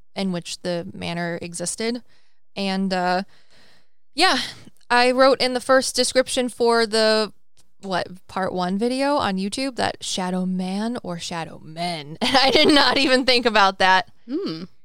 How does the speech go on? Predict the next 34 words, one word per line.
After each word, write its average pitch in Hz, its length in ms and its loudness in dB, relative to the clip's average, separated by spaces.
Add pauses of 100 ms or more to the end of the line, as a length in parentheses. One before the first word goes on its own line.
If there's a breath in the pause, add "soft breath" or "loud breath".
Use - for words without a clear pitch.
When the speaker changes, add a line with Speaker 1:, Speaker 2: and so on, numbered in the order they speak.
(380)
Speaker 2:
Mm-hmm. 190 580 -6
<laughs> - 20 -4
Speaker 1:
So 226 240 2
just 214 320 -6
being 233 260 0
spiritually 220 480 2
fondled, 190 480 0
it's - 160 -10
fine, 185 440 0 (180)
by 185 120 -6
dark 180 280 -4
things. 185 400 -8 (840)
Speaker 2:
Dark 190 280 -14
things - 260 -18
told - 220 -16
you 208 60 -16
to - 100 -18
write - 220 -14
that. - 240 -18 (200)
Speaker 1:
Or 269 380 6
things 302 380 -2
that 285 160 2
don't 262 360 2
want 254 560 -2 (120)
other 262 260 2
people 254 400 -4
n-, 247 140 -12 (140)
to 254 360 -2
not 233 300 -4
know 233 200 -2
about 208 380 -6
the 196 200 -8
dark 185 240 -8
things. 208 340 -8